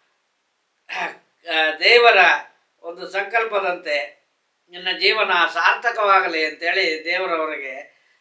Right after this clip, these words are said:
ಒಂದು ವರಪ್ರದಾನವನ್ನ ಕೊಡ್ತಾರೆ ಅನ್ನತಕ್ಕಂಥ ಈ ಒಂದು ಸಾರಾಂಶ ಈ ನಮ್ಮ ಬೇಡರ ಕಣ್ಣಪ್ಪ ಚಿತ್ರದಲ್ಲಿ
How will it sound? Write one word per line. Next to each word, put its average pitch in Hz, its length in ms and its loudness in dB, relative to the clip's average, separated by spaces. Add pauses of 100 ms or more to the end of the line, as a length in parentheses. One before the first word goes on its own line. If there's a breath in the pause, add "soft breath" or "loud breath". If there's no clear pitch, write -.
(120)
ಒಂದು 165 320 -10
ವರಪ್ರದಾನವನ್ನ 175 920 -2
ಕೊಡ್ತಾರೆ 143 800 -14 (140)
ಅನ್ನತಕ್ಕಂಥ 185 640 -4 (240)
ಈ 190 200 0
ಒಂದು 160 720 -8 (380)
ಸಾರಾಂಶ 220 520 4 (640)
ಈ 202 160 -4
ನಮ್ಮ 190 340 -2 (400)
ಬೇಡರ 247 360 4
ಕಣ್ಣಪ್ಪ 180 640 -2
ಚಿತ್ರದಲ್ಲಿ 165 880 -4